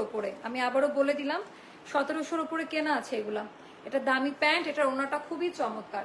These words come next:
এটা যাবে এক হাজার পাঁচশো টাকা। তো একটা বা দুইটা পাবেন, মারামারি করবেন না, পিওর কটনে করা, কোয়ালিটি খুবই ভালো। Another one, এটা খুবই সুন্দর।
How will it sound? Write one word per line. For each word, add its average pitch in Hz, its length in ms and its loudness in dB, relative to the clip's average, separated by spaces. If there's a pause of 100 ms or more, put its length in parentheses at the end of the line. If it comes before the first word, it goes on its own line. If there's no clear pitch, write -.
(100)
এটা 285 220 0
যাবে 294 160 0 (100)
এক 247 140 -4
হাজার 294 280 0
পাঁচশো 285 300 -2 (100)
টাকা। 196 220 -4 (800)
তো 277 40 4 (180)
একটা 294 240 2
বা 320 80 6 (100)
দুইটা 294 200 0 (120)
পাবেন, 320 260 6 (120)
মারামারি 294 460 6
করবেন 214 340 0
না, 196 60 -2 (140)
পিওর 311 260 2 (120)
কটনে 285 440 2
করা, 269 200 2 (140)
কোয়ালিটি 285 480 -2 (460)
খুবই 349 300 0
ভালো। 226 200 0 (300)
Another 269 320 -2 (460)
one, 208 160 -10
এটা 240 200 -10
খুবই 294 200 -10 (120)
সুন্দর। 240 340 -12